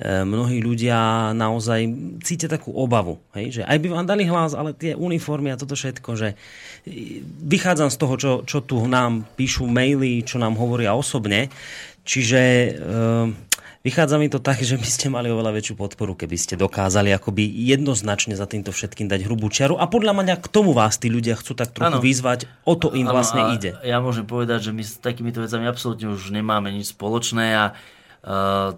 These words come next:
Speaker 2: tí ľudia, ktorí nás osobne poznajú, tí ľudia, ktorí nežijú z médií, tí to veľmi dobre vedia, lenže,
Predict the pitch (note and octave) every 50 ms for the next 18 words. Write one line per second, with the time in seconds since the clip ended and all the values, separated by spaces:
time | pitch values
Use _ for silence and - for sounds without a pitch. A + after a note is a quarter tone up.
0 | - - C#3+ D3 C#3+ B2+ C3+ C3+ C3 C3 B2 A#2 A#2+ B2 A#2 A2+ A2 G#2 G#2 -
1 | C#3+ B2+ - D3 B2+ B2+ A#2+ B2 B2 A#2+ G#2+ A#2 B2 A#2+ A2+ G#2 F#2+ F#2+ F#2 -
2 | - A2 A2 A#2 B2 B2 B2 A#2+ A#2+ B2 B2 A2+ A2+ B2 C#3+ D3 C3 C#3 C#3 C3
3 | A2 A2 B2 B2 B2 A#2+ A#2+ A#2+ B2 A#2+ A#2+ A#2+ - - - - - D#3 D#3 C#3+
4 | C3+ C#3+ C#3+ C#3 A#2+ A#2+ A#2 A#2+ A2+ A2+ A2+ G#2+ G#2+ G2+ G2 G2+ G#2+ A2 A2 A2
5 | A#2 A#2+ A#2 A2+